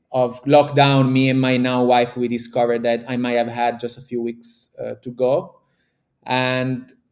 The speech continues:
then it turned out to be, as expected, something actually curable. Uh,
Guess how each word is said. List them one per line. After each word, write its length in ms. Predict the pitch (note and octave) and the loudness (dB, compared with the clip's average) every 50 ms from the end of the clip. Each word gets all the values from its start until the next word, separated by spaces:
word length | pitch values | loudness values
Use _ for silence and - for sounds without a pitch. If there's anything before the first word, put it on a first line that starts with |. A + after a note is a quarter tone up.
| _ _ | _ _
then 220 | B2+ C3 C3 C3 C3+ | -4 -2 0 2 2
it 220 | C3 B2+ - - | 0 -2 -4 -4
turned 260 | - C#3 C3+ C3 C3 B2+ | -2 0 0 2 4 4
out 260 | B2+ B2 B2 A#2+ - | 4 4 4 2 -2
to 60 | - | -8
be, 600 | A#2+ A#2 B2 B2 B2 B2 B2 A#2 A#2 - - - _ - | -8 -4 0 0 2 2 2 0 -2 -6 -14 -18 _ -2
as 220 | - C#3+ C#3+ C#3 C#3 | 2 2 2 2 0
expected, 680 | C3 - - - - C#3 B2+ B2 B2+ - C3 A#2+ A#2+ | -4 -4 -6 -2 2 2 2 2 2 0 -2 -4 -2
something 400 | - - B2 A#2+ A#2 - A#2+ A#2 | -4 -6 -6 -6 -6 -6 -4 -4
actually 300 | A#2 A#2 - - A#2+ A2+ | -6 -6 -8 -14 -16 -16
curable. 760 | A2+ - - A#2+ B2 B2+ B2 B2 D3 D3 E3 E3 - - _ _ _ - | -14 -8 -4 -2 -2 -2 -2 -2 -2 -2 -2 -4 -8 -18 _ _ _ -10
Uh, 680 | - B2 A#2+ A#2+ A#2+ A#2 A#2 A#2 A#2 A#2 A#2 A#2 A#2 | -6 -4 -4 -2 -2 -2 -4 -4 -6 -6 -6 -6 -6